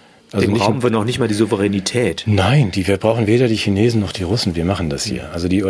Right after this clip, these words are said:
Speaker 1: dann fällt einem ja vielleicht auf, also nicht nur, dass die russischen äh, Wachsstoffe und chinesischen hier nicht zugelassen sind, sondern auch, dass wir es hier mit einer, ja, also mit einer geopolitischen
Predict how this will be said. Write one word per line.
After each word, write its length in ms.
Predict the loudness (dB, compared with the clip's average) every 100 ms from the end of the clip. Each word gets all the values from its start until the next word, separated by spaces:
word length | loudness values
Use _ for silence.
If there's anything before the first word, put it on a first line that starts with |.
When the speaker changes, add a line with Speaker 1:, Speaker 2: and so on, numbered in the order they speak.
| -2 -4 -8 -10 -12 -10
Speaker 1:
dann 200 | -6 -4
fällt 240 | -2 -2 0
einem 120 | -2
ja 80 | -2
vielleicht 640 | -2 -2 0 0 -2 -4
auf, 480 | 0 0 -2 -8 -14 -12
also 140 | -8
nicht 200 | -8 -6
nur, 120 | -8
dass 180 | -8 -10
die 380 | -10 -10 -10 -12 -12 -10
russischen 600 | -8 -8 -8 -8 -10 -14 -20 _ -12
äh, 420 | -10 -10 -14 -8
Wachsstoffe 560 | -6 -4 -2 -2 -4 -4
und 180 | -6
chinesischen 600 | -6 -6 -4 -4 -6 -8
hier 160 | -8 -8
nicht 180 | -8 -8
zugelassen 540 | -4 -2 -2 -2 -2
sind, 200 | -2 -2
sondern 260 | 0 -2 -2
auch, 260 | -4 -6 -10 -20 -20 -20 -8
dass 200 | -4 0
wir 60 | 0
es 80 | 0
hier 140 | -2
mit 160 | -2 -4
einer, 180 | -6 -6 -12 -20 -20 -20 -20 -20 -16
ja, 140 | -14 -8
also 200 | -6 -6
mit 180 | -6 -6
einer 100 | -10 -6
geopolitischen 1000 | 0 0 0 -4 -8 -8 -6 -6 -6 -10